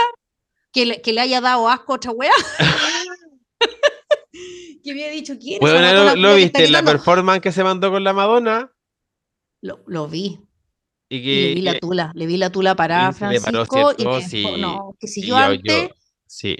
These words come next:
Speaker 1: si yo antes estaba interesada en él, lo quería, estaba enamorada, ahora estoy enloquecida.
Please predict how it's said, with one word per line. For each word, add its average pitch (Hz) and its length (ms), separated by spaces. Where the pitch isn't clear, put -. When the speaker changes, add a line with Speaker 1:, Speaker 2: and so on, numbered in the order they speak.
Speaker 1:
si 214 160
yo 262 140
antes 277 360
estaba 262 240
interesada 240 680
en 233 60
él, 247 180
lo 214 120
quería, 220 480
estaba 226 260
enamorada, 214 680
ahora 180 300
estoy 175 320
enloquecida. 151 600